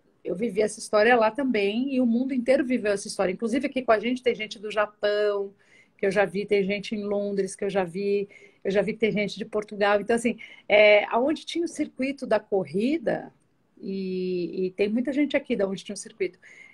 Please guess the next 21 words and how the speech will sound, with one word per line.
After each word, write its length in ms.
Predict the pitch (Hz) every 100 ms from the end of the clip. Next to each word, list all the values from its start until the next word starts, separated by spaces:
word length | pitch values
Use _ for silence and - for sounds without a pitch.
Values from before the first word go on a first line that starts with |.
| -
Então, 220 | 220 233
assim, 520 | 247 - 254 226 208 -
eu, 680 | - 220 226 233 226 214 196 226 - _
eu 140 | - -
perdi 680 | 277 294 208 202 269 294 - _ _
a, 360 | 214 226 220 220 _ _ _ _ _ _ -
a 120 | 190
relação 1000 | 175 214 220 220 - 220 233 226 202 185
do 140 | 180 196
Brasil 560 | 208 214 185 202 254
com 180 | 240 190
ele, 320 | 170 156 156
né? 180 | 170 196
Eu 80 | 190
vivi 360 | 175 180 190 226
a 80 |
relação 400 | 226 208 208 226
de 100 | 226
Portugal 600 | - 240 - 196 214 254 262
com 160 | 202
ele 380 | 185 180 196 294